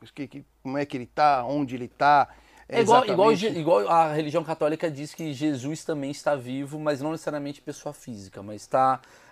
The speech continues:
Speaker 2: ah, o, talvez em forma de a-, amor, forma de
Speaker 1: É.
Speaker 2: espírito. Entendi.
Speaker 1: A, a literatura védica, como eu falei pra vocês, é a, é a maior acervo religioso da humanidade.
Speaker 2: Que legal.
Speaker 1: É muita coisa pra estudar.
Speaker 2: Sim.
Speaker 1: Não dá
Speaker 2: Olha o
Speaker 1: pra,
Speaker 2: tamanho do livro que
Speaker 1: não
Speaker 2: ele
Speaker 1: dá
Speaker 2: trouxe
Speaker 1: pra
Speaker 2: aqui.
Speaker 1: você. Então, isso aqui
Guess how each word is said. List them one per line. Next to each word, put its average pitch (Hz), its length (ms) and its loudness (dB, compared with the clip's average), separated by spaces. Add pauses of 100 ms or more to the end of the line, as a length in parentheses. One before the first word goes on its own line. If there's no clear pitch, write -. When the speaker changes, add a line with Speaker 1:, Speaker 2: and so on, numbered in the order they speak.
Speaker 2:
ah, 113 200 0
o, 104 460 -6
talvez 120 680 -2
em 117 400 -8
forma 127 480 0
de 110 800 -8
a-, 95 320 -6
amor, 139 580 2
forma 131 400 0
de 117 120 -12
Speaker 1:
É. - 20 -10
Speaker 2:
espírito. 135 640 -6 (380)
Entendi. 165 260 -2
Speaker 1:
A, 170 260 8
a 165 40 8
literatura 185 520 2
védica, 131 360 0
como 113 160 -10
eu - 20 -14
falei 117 160 -8
pra 101 140 -8
vocês, 135 300 -14
é 131 100 -12
a, 127 60 -10 (280)
é 135 140 -6
a 135 40 -6
maior 139 520 -4
acervo 147 360 -4
religioso 135 380 -6
da 135 60 -8
humanidade. 131 680 -10 (220)
Speaker 2:
Que - 80 -14
legal. 110 240 -6
Speaker 1:
É 196 60 4
muita 160 360 0
coisa 113 240 -14
pra 113 100 -18
estudar. - 360 -18 (100)
Speaker 2:
Sim. 131 120 -10
Speaker 1:
Não 180 180 0
dá 143 80 4
Speaker 2:
Olha 123 80 2
o - 20 0
Speaker 1:
pra, 117 80 -2
Speaker 2:
tamanho 226 240 0
do 180 60 2
livro 185 140 0
que 190 40 0
Speaker 1:
não 277 140 4
Speaker 2:
ele 220 80 -2
Speaker 1:
dá 202 160 10
Speaker 2:
trouxe 175 260 -2
Speaker 1:
pra - 100 -20
Speaker 2:
aqui. - 140 -20
Speaker 1:
você. - 60 -8
Então, 254 200 8
isso 269 320 8
aqui 226 420 6